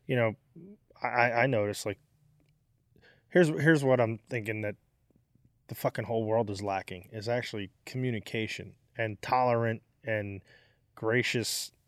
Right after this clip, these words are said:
acceptance and communication from both sides, okay? I know in any situation in my life when there was a breakdown in something, it was always over,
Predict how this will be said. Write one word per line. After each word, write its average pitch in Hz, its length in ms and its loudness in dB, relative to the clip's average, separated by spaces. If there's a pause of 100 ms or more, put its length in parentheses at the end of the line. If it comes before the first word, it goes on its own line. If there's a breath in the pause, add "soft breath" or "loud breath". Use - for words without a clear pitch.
(120)
acceptance 113 680 0
and 104 140 -4
communication 110 760 -2
from 107 220 -6
both 107 240 0
sides, 95 420 -4 (140)
okay? 113 360 0 (360 soft breath)
I 117 100 6
know 123 360 6 (240 soft breath)
in 123 100 2
any 139 180 8
situation 139 600 2
in 120 60 0
my 127 180 6
life 104 420 2
when 107 200 -2
there 107 180 0
was 110 180 0
a 104 40 -4
breakdown 113 580 0
in 101 60 -6
something, 110 400 -2
it 104 80 -4
was 104 140 -8
always 107 300 0
over, 107 380 0